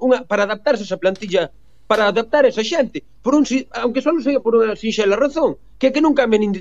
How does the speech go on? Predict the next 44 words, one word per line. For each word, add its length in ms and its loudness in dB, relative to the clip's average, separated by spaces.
nin, 160 -10
nin 240 0
de 80 -4
sistema. 560 -4
É 80 2
dicir, 260 -4
Lopetegui 580 2
tuvo 240 4
que 100 0
facer 240 2
unha 200 2
pila 200 2
de 140 0
ensaio 260 0
e 80 6
error 240 2
cunha 220 -2
pila 220 -2
de 100 -4
xente 320 0
nova 340 -2
e 160 -2
boa 400 2
para, 240 -2
para 300 -2
poder 180 0
encaixar 460 0
mimbres 380 -2
e 80 -4
pezas. 560 -4
E 80 2
aquí 220 2
empezamos 340 -2
a 80 -4
ter 140 4
unha 160 -2
pila 240 0
de 80 0
pezas 380 -2
e 40 -6
unha 140 -4
pila 180 0
de 140 6
mimbres 400 -2